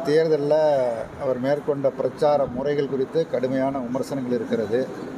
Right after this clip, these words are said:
தமிழ்நாட்டில் வந்த பொழுது ஒரு மாதிரி பிரச்சாரம் செய்தார். பிறகு வட மாநிலங்களுக்கு சென்ற பொழுது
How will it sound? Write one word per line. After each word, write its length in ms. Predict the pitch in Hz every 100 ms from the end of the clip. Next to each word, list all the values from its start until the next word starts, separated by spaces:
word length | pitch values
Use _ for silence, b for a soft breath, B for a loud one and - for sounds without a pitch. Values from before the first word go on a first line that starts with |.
| - - - - - - - 131
தமிழ்நாட்டில் 560 | 143 156 147 147 139
வந்த 140 | 135 135
பொழுது 280 | 131 135 151 143
ஒரு 100 | 127
மாதிரி 220 | 131 131 131
பிரச்சாரம் 520 | 127 120 131 127 113
செய்தார். 340 | 120 113 127 139 - - - - - - - - - - -
பிறகு 360 | 143 143 147 143 131 123 113 - - - - -
வட 160 | 135 151
மாநிலங்களுக்கு 600 | 160 156 147 143 139 143
சென்ற 220 | 127 135 135
பொழுது 320 | 127 127